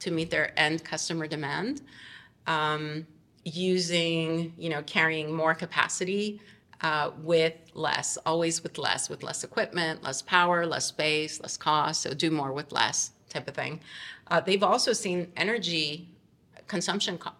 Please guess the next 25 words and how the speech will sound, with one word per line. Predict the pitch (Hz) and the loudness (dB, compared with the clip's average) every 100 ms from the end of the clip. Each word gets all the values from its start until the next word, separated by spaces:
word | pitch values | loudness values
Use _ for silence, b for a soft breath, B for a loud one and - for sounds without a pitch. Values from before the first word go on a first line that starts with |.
| _ | _
costs | - 151 156 - - - - | -4 0 0 -2 -8 -6 -4
skyrocket | - 160 208 - - - - - - b b b _ | 4 6 6 0 -6 -4 -6 -6 -14 b b b _
in | 170 165 | 2 2
the | |
last | 156 147 147 - | 4 4 2 0
few | - 147 | -4 -4
years. | 147 139 127 127 - | -2 2 2 2 0
So, | - 147 147 143 143 B B B B | 0 2 0 -2 -6 B B B B
um, | - 156 143 143 143 143 143 - _ - | -4 0 0 -2 -10 -16 -16 -18 _ -4
it's | 170 | -4
becoming | - 185 175 165 156 151 - | -2 -2 0 2 0 -4 -2
very | 143 170 226 226 | 6 8 8 6
serious | - 160 143 143 143 - - | 2 2 2 4 4 2 0
for | - - 151 | -6 2 2
them | 139 135 143 202 214 - | 6 6 6 2 -2 -4
to | - 147 | -4 -4
take, | - 160 143 143 - | -2 0 0 -6 -2
uh, | 147 139 135 131 - | 0 0 -2 -4 -8
tangible | - 156 165 180 156 | -4 -2 -2 -4 -2
steps | - - 147 - - - - - | 0 2 2 2 0 0 -2 -6
to | - 156 | -6 -2
be | 151 | 0
able | 151 151 143 | 0 0 -2
to, | 135 - 156 147 143 139 B B B B B - | 0 0 2 0 -2 -4 B B B B B -4
um, | 151 139 139 139 135 131 | 0 0 0 0 -4 -8